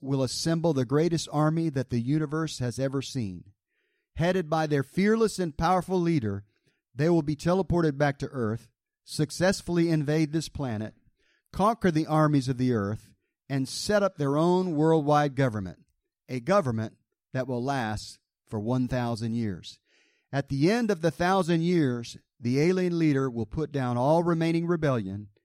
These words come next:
and will begin to fundamentally transform the nature of this planet. He will transport the capital of his world through a space-time portal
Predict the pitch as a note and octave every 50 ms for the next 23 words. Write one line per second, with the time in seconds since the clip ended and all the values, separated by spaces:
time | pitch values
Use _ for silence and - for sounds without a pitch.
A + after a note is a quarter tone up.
0 | _ _ _ _ _ _ - C3 C#3 C#3 C#3+ C#3 C3+ B2 C3+ C3 B2 D3 D#3+ D3+
1 | C3+ B2 A#2+ - A#2 G#2 - - C3 B2+ B2+ B2+ B2 C#3 C#3 C#3 C#3 C#3 C3 -
2 | - D3+ C#3+ C#3+ C#3 B2+ - - C#3 C3+ C#3 C#3 B2+ A#2 A2+ A2+ B2 C3+ B2+ -
3 | - - G#2 G2 G2 G2 _ _ _ - G2+ F#2 G2 G#2+ G#2 - - - A2+ G#2
4 | G2 E2+ D#2 - - _ _ _ _ _ _ _ _ _ _ _ _ _ - C3+
5 | D3+ D#3+ D3+ D3+ - - - E3+ F#3+ G#3 F#3+ - - F#3+ G3+ G3 - E3 D3 -
6 | - E3 E3+ F3+ F3+ - D#3+ D3+ C#3+ B2 C3 E3 G3+ A3 F3+ C#3 C3+ C3 B2 B2+
7 | C3 C#3 C3 - C3 B2+ A#2 - - - C3 C#3 D3 C#3+ - - D#3+ D#3 E3 E3+
8 | D3+ - C3+ A#2+ G#2 G2 G#2 A2